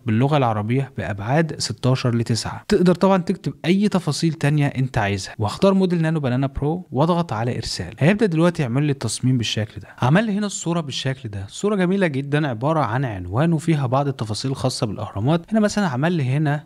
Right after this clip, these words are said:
مجسم للهرم من بره ومن جوه بشكل توضيحي وممتاز جدًا.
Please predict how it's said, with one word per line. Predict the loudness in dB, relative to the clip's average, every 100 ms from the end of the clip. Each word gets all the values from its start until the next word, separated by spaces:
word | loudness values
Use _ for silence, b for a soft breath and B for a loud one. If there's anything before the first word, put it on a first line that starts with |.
| -2
مجسم | 0 0 0 2 2
للهرم | 0 0 0 0
من | -2 -2
بره | 0 0
ومن | -2 -2
جوه | 0 -2
بشكل | 0 -4 -4
توضيحي | -4 -2 -2 -2 -2
وممتاز | -2 -2 -2 -2 0
جدًا. | -4 -6 -6